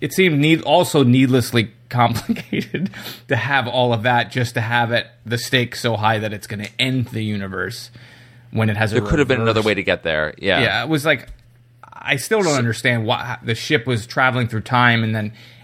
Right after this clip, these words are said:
Speaker 1: e-, ended up creating
Speaker 2: Dumping its
Speaker 1: the universe
Speaker 2: time
Speaker 1: that it
Speaker 2: core
Speaker 1: existed.
Speaker 2: into a void that then created the f-, explosion that was the Big Bang.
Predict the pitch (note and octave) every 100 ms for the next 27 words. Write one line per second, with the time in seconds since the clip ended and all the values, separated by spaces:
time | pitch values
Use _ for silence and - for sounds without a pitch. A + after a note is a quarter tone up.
0 | - - A#2 - - - - B2 A#2+ A#2
1 | A2+ A2+ - - - - - _ _ _
2 | _ _ _ _ _ _ _ _ _ -
3 | - C#3 C#3 C#3 C#3 C3+ B2 A#2+ - A#2
4 | B2 C3 D3+ B2 C3 A#2 A2+ A2 G#2+ G#2+
5 | A2+ F#2+ F#2+ F2+ G#2+ A2 B2+ A#2+ F#2 G2+
6 | G2 F2+ F2 F2+ F#2 G2+ F#2 F#2+ F#2+ F#2
7 | F#2+ - - - A#2 G2+ G2 F2+ - -
8 | - G#2 G2 F2 F#2 F2 E2+ F2+ E2+ F#2
9 | D#2 - A2+ F2+ F2